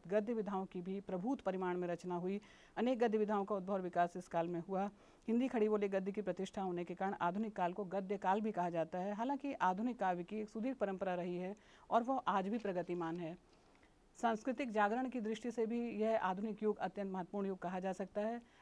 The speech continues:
अतीत के माध्यम से वर्तमान समस्याओं को अभिव्यक्त किया जाने लगा। ईसाई मिशनरियों के धर्म प्रचार, भारत में शिक्षा की नवीन प्रणाली, पाठ्य पुस्तकों के सृजन,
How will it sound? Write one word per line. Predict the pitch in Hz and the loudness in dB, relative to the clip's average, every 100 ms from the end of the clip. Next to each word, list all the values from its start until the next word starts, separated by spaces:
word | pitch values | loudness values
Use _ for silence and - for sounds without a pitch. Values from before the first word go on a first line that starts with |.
| - | -4
अतीत | 202 269 262 | 2 2 2
के | 240 | 2
माध्यम | 208 196 220 | 4 4 2
से | 214 214 | 2 2
वर्तमान | 185 196 202 | 2 2 -2
समस्याओं | 196 202 190 - 226 233 | 0 -2 -2 2 6 6
को | 233 196 196 - - | 6 2 0 -6 0
अभिव्यक्त | 190 202 214 220 208 | 2 6 6 4 2
किया | 196 190 | 0 0
जाने | 190 190 196 | 0 -2 -2
लगा। | 196 196 208 - - - | -2 -2 -4 -10 -20 -4
ईसाई | 214 214 240 254 | 0 4 4 4
मिशनरियों | 226 220 208 220 | 0 0 0 0
के | 214 202 | -2 -2
धर्म | 196 202 | -2 -2
प्रचार, | 196 190 190 202 185 | -2 0 0 0 -2
भारत | 202 214 214 | 2 2 0
में | 214 | -6
शिक्षा | 208 - 208 | -4 -2 -2
की | 196 | -2
नवीन | 185 185 180 | -4 -4 -4
प्रणाली, | 175 185 196 208 208 - - | -2 0 0 -2 -4 -8 2
पाठ्य | 208 220 | 2 4
पुस्तकों | 214 214 208 208 190 | -2 -2 -4 -4 -6
के | 190 | -6
सृजन, | - 190 202 220 | -6 -4 -2 -2